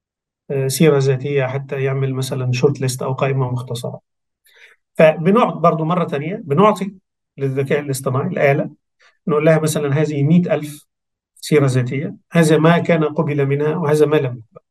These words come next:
خلاص. والآلة تطور بقى فكرها. إشكالية تحدث أين بقى؟ إنه فيه،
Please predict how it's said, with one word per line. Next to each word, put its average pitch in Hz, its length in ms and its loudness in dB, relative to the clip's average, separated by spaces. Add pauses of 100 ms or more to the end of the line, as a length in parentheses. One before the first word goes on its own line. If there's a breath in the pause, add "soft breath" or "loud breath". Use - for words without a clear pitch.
(120)
خلاص. - 400 -10 (1300)
والآلة 226 500 2
تطور 226 380 0
بقى 165 420 -6
فكرها. - 400 -8 (600)
إشكالية 220 320 0
تحدث 135 380 -8
أين 123 220 -8
بقى؟ 117 280 -14 (1080 soft breath)
إنه 151 420 2
فيه، 233 540 4